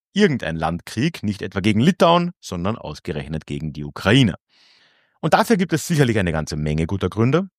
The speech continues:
Nicht zuletzt, dass Litauen <laughs> im Gegensatz zur Ukraine in der nato ist.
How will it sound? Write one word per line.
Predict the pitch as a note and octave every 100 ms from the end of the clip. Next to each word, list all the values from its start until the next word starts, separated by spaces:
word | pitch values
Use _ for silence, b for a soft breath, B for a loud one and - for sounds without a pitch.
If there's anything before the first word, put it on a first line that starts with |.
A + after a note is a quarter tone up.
| _
Nicht | F#2+ E2+
zuletzt, | - F2 - -
dass | D#2+ -
Litauen | F2 F#2+ - F#2+ F2 F2 -
<laughs> |
im | - A#2
Gegensatz | F#2 E2+ F2
zur | -
Ukraine | E2+ F2 F2
in | D#2+
der | D#2
nato | F2+ C#3 -
ist. | G2+ D#3